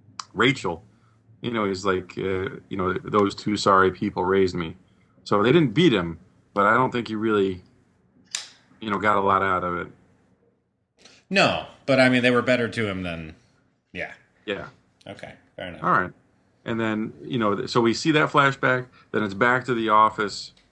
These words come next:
Speaker 1: Again, we see Don flushed, and the next thing, he has run into the arms of his waiting mistress, Miss Mencken.
Speaker 2: Tell you what, that Mencken, she's everywhere.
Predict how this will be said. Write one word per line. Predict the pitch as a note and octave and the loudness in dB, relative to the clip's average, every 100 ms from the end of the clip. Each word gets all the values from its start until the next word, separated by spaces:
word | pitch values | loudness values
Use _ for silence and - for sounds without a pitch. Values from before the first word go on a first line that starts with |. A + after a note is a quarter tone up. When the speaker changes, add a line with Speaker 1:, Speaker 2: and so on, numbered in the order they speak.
| - | -12
Speaker 1:
Again, | G2+ B2+ A2+ G#2 F#2 | -2 0 0 -2 -6
we | F#2+ | -10
see | G2 A2+ | -8 -6
Don | G2 G2+ G2 F#2+ | 0 4 4 4
flushed, | F#2 - - G#2 F#2 - _ - _ _ - | -2 -8 0 0 0 -6 _ -20 _ _ -8
and | G2+ G2 F#2+ | -8 -6 -6
the | F#2+ | -4
next | G#2+ G#2 | -4 -4
thing, | - G#2+ G2+ | -4 -2 -2
he | G2+ G2 | -2 -2
has | F#2+ F#2 | -2 -2
run | F#2+ A#2+ C3 | 0 2 4
into | B2+ A#2 | 2 -2
the | A2 G#2+ | -4 0
arms | G#2 G#2 G2+ G2+ G2 - _ _ _ _ _ | 2 4 2 -4 -10 -16 _ _ _ _ _
of | F#2+ F#2+ F#2 | -6 -4 -4
his | F#2 | -6
waiting | G#2+ A2 G#2 | -4 -2 -2
mistress, | G2 F#2 G2 F#2 F#2 - - - | -6 -4 -2 -2 -4 -12 -12 -8
Miss | G2 F#2 | -8 -8
Mencken. | G2 F2 - - - - _ _ _ _ - | -8 -10 -12 -20 -20 -20 _ _ _ _ -14
Speaker 2:
Tell | G#2+ | -8
you | A#2 | -2
what, | C3+ A#2 - - - | 0 0 -2 -12 -10
that | A#2 | -8
Mencken, | A#2 C3+ C3 G2+ | -6 -8 -8 -12
she's | A2 G#2 | -10 -6
everywhere. | C#3 G#2+ F2 D#2 | -6 -6 -12 -14